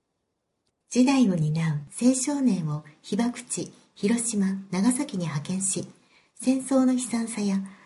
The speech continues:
核兵器の恐ろしさ、平和の大切さなどを学ぶ体験型プログラムを実施します。今年は戦後八十年、藤沢市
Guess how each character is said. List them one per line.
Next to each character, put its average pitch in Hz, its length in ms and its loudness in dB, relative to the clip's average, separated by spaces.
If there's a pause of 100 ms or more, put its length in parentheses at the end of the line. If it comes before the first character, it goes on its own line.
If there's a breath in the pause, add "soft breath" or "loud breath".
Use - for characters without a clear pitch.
(140 loud breath)
核 202 300 2
兵 294 200 2
器 208 140 2
の 160 140 2
恐 190 280 -2
ろ 196 80 2
し 190 100 0
さ、 160 220 -8 (680)
平 262 260 8
和 262 80 6
の 254 140 8
大 247 240 2
切 247 240 0
さ 240 140 2
な 233 100 2
ど 196 140 0
を - 20 0
学 160 440 -2
ぶ - 80 -14 (340 soft breath)
体 247 200 6
験 254 220 6
型 247 220 6
プ 247 100 0
ロ 247 140 10
グ 240 100 6
ラ 214 100 2
ム 180 140 2
を 170 80 -2
実 143 340 0
施 - 20 -2
し - 180 -4
ま 160 100 -2
す。 - 240 -8 (1300)
今 208 120 2
年 247 280 2
は 220 180 -4 (220 loud breath)
戦 247 320 8
後 262 140 6
八 220 280 2
十 269 240 4
年、 160 280 2 (240 soft breath)
藤 254 200 0
沢 262 280 2
市 185 260 -6